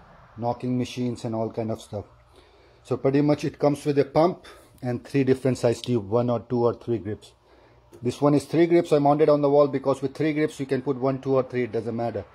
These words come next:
It's good for all. So rather than switching between one, two and three, I just put the three on the wall.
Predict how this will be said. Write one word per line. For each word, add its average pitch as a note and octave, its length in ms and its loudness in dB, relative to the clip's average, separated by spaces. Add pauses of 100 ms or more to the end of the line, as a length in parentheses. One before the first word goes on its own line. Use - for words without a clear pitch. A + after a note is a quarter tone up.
(340)
It's A2+ 140 -8
good B2 180 -4
for A#2 220 0
all. A2+ 180 0
So A2 260 -6
rather A2+ 240 -2
than A2+ 180 -4
switching A#2+ 360 -4
between A#2 260 -4
one, A#2 160 -4
two A#2+ 160 -4
and A2 140 -6
three, A#2+ 160 -4
I A2 60 -4
just G#2+ 200 -10
put G#2+ 160 -14
the A2+ 100 -4
three A2+ 220 -8
on A2 140 -4
the G#2+ 60 -6
wall. B2+ 200 -2